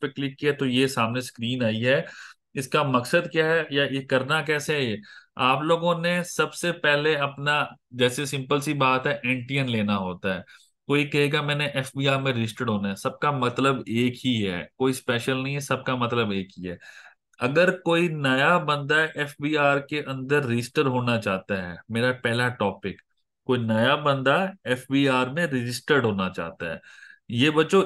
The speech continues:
इसकी जो प्रेजेंटेशन है ना, प्रेजेंटेशन भी आपको शेयर हो जाएगी, ठीक है,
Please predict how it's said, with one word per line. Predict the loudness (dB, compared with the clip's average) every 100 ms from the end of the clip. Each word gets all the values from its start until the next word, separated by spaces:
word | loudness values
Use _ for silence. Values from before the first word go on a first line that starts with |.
| 2
इसकी | -2 -2 -2
जो | 0 0
प्रेजेंटेशन | -2 -2 -2 -2 0 0 0
है | 2
ना, | 2
प्रेजेंटेशन | 0 0 -2 0 0 0 -2
भी | 2
आपको | 4 2 0 -4
शेयर | -2 0 2
हो | 0
जाएगी, | 0 -4 -4 -8 -6
ठीक | -6 -4
है, | -4